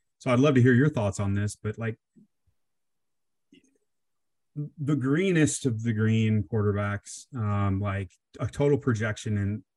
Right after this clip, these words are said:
almost every way. Uh, you know, you hear good things out of camp. You hear good things. You see a, a good performance maybe on se-, week one of the preseason, and then you,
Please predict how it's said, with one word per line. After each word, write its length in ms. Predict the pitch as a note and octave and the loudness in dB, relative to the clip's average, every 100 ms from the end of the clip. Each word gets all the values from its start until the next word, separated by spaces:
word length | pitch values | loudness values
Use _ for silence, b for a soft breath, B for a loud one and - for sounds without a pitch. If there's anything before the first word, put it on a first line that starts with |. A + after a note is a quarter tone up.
| _ - | _ -6
almost 320 | A#2 A#2 - | -2 0 0
every 180 | A#2+ A#2 | 2 2
way. 440 | G#2 G2 G2 G2+ _ _ _ _ - | 2 0 -2 -6 _ _ _ _ -6
Uh, 440 | G#2+ G#2 G#2 G#2 A2 - _ _ _ _ _ _ _ _ | -2 2 2 2 -2 -12 _ _ _ _ _ _ _ _
you 120 | - A2+ | -2 0
know, 240 | G#2 A2 | 0 -4
you 180 | A#2+ A2+ | -2 2
hear 120 | A2+ | 2
good 220 | A2+ A#2+ A2 | 2 0 0
things 240 | A#2+ A2 | 2 2
out 120 | A2+ | 0
of 60 | G#2+ | -4
camp. 360 | - A#2 A2 A2 | -6 -6 -6 -6
You 100 | G#2 | -6
hear 140 | G#2 | -6
good 200 | A2 G#2+ | -6 -8
things. 240 | A2+ G#2+ | -6 -6
You 120 | A#2 A2 | -6 -6
see 180 | A#2 | -2
a, 180 | A2 A2+ | -2 -2
a 100 | A#2+ | -4
good 180 | G#2+ G#2+ | -4 -4
performance 440 | G#2 - A2 G#2 | -4 -6 -6 -6
maybe 240 | A2 G#2 G#2 | -6 -4 -4
on 220 | G2+ F#2+ | -4 -6
se-, 320 | - A#2+ A#2 - _ _ _ _ | -8 -10 -10 -14 _ _ _ _
week 220 | C3 A#2+ | 0 0
one 160 | A#2 A#2+ | 2 0
of 60 | A2 | 0
the 80 | |
preseason, 500 | G#2 C3+ A#2 A#2+ A2 | 0 0 2 0 2
and 220 | G#2+ G#2 G2+ | 2 2 2
then 100 | G2+ | 0
you, 180 | G2+ | -2